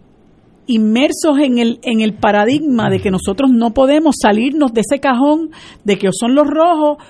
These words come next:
o son los azules. Y nosotros hemos llegado a un punto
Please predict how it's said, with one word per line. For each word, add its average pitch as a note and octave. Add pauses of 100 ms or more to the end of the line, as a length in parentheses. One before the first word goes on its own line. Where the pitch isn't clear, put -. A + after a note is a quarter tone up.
(120)
o G3+
son G#3+
los B3
azules. F#3+ (280)
Y G3+
nosotros G3+
hemos C#4
llegado C#4
a G#3
un B3+
punto D4